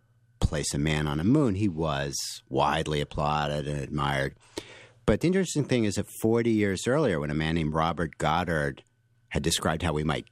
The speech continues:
get there with jet propulsion and liquid-fueled rockets,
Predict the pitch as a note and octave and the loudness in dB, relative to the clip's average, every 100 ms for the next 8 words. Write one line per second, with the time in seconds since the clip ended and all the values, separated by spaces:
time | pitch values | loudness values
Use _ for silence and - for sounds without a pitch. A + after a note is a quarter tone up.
0 | - D#3 F3 - - - - _ _ - | 0 2 2 -2 -12 -12 -18 _ _ -6
1 | D2 - C#2 - C2+ A2 G#2 G2+ G2 F#2 | -4 0 -2 -2 -2 2 2 -2 -2 -2
2 | D2+ B1+ - - B1 B1 F#2 G2 - D#2 | -2 -6 -10 -8 -8 -2 0 0 0 -4
3 | D#2 | -4